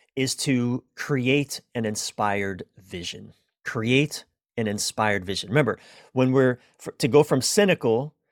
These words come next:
to, to shift out of cynicism, what we're looking, what we're wanting to experience is to be inspired. A lot of men can, at the very least, speak to the vision, the place that they know they want to be,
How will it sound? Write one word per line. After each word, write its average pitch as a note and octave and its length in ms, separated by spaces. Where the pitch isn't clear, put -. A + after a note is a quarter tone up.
to, - 140
to - 140
shift - 260
out D#3 140
of C3+ 80
cynicism, E3 580
what B2 160
we're B2+ 80
looking, B2 460
what B2+ 140
we're A2 220
wanting A#2+ 400
to G#2 280
experience A2+ 540
is G2+ 80
to - 100
be A2 160
inspired. F2+ 920
A C#3+ 60
lot F#3 360
of E3+ 140
men C#3 360
can, F#3+ 500
at A#2 120
the C#3 60
very D3+ 400
least, B2+ 640
speak - 540
to C#3+ 340
the C3 100
vision, A#2+ 600
the A2 80
place E3 320
that - 160
they C3+ 120
know C#3 440
they B2 160
want B2 320
to A2+ 140
be, - 360